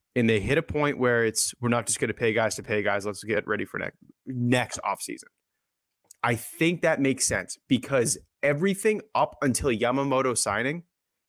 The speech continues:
there was no inkling of the Red Sox not being willing to spend. The second he signed is when Kelly's available, Yoshida's available, they're taking calls, Duran's available, they don't wanna go over this, they don't wanna go over that. Like,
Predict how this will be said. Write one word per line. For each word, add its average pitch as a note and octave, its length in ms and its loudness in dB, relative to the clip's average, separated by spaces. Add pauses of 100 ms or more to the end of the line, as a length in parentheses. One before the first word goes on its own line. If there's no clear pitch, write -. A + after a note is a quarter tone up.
(160)
there D#3 160 6
was C#3+ 200 2
no C#3 440 0 (260)
inkling A2 580 -2 (140)
of A#2 140 0
the A2 80 4
Red A2+ 240 2
Sox A2 420 0
not G#2 340 -2
being A2 180 0
willing G#2 240 -6
to - 80 -10
spend. G#2+ 380 -2 (320)
The A2+ 120 2
second D3 560 2
he D#3+ 200 0
signed A2+ 500 0 (600)
is A#2+ 180 6
when A#2 500 2 (460)
Kelly's B2+ 300 2
available, G2+ 520 0
Yoshida's B2+ 420 2
available, G#2 380 0
they're A2 100 -6
taking B2+ 260 -2
calls, C3+ 380 2
Duran's D3 320 2
available, G2 520 -4
they C3+ 80 4
don't C#3+ 140 2
wanna C#3 160 2
go C#3+ 100 2
over C#3 100 -2
this, D3 280 2
they A#2+ 60 0
don't A2 100 0
wanna A2+ 120 -2
go A#2 60 0
over B2 120 0
that. D3 320 0
Like, A#2+ 200 -2